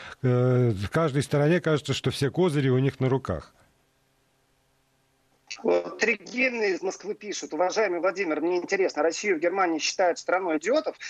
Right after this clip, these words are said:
Speaker 2: Регина, вот вы знаете, у меня такое ощущение, я уже пару часов живу в состоянии, в котором я думаю, действительно думают, что мы идиоты, и будем эту риторику, которая называется превентивной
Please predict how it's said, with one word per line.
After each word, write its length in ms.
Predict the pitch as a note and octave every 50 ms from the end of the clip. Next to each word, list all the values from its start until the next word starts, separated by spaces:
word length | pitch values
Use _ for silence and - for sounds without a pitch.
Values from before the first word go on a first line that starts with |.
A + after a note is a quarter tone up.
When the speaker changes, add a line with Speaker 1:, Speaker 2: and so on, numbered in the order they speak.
| - - -
Speaker 2:
Регина, 420 | E3 A#3 C4 D4+ E4 C#4 E3+ E3+
вот 120 | A#3 -
вы 120 | - A#3 C#4
знаете, 320 | A#3 D4+ F4 F4 - B3
у 40 | A#3+
меня 120 | C4 D4+
такое 240 | D4+ D4 - D4 D4
ощущение, 440 | A#3+ - B3 - - D#4 D#4+ D#4 C4
я 80 | A#3 B3
уже 140 | B3 B3+
пару 180 | A#3+ - C4 B3+
часов 340 | B3 - C4 - C#4 B3 F3+
живу 200 | - G3+ A3 G3+
в 60 | -
состоянии, 520 | - G#3 - - A3+ A#3+ C#4 D#4 E4 D4 A3
в 80 | - -
котором 320 | G3+ - - A3+ A3 G#3
я 140 | G#3 A#3+ A#3
думаю, 280 | - B3 A3 G3 D#3+ - - - - _
действительно 640 | - F3+ - - - D#4 F#4 - - F4+ E4 D4 G#3
думают, 340 | E3 B3 B3 A3+ A3 G3+ -
что 180 | - - G3
мы 220 | A3 A3+ A3 A3 - -
идиоты, 1600 | A3 G#3 F3 D#3+ G3 A3 A#3 B3 B3+ B3+ B3+ B3+ B3+ B3+ _ _ _ _ _ - - G3 E3+ - - _ - - D3+ C3+ A#2+ - - - -
и 80 | F3+ E3
будем 320 | D#3+ B3 B3+ A3 A#3+ - -
эту 300 | - - - - G#3+ G#3+
риторику, 540 | A3 A#3 - - C#4+ C4 - - - - -
которая 320 | G3 - A3 A3+ G#3+ G3+
называется 520 | G#3 G3+ G3+ G#3 G#3+ G#3+ F#3+ - - F3
превентивной 1700 | - - F#3+ G3 F3+ F3+ G3+ G3+ A#3 - _ _ _ _ _ _ _ _ _ _ _ - - - - - - - B3 A#3+ G#3+ F#3+ F3+ F3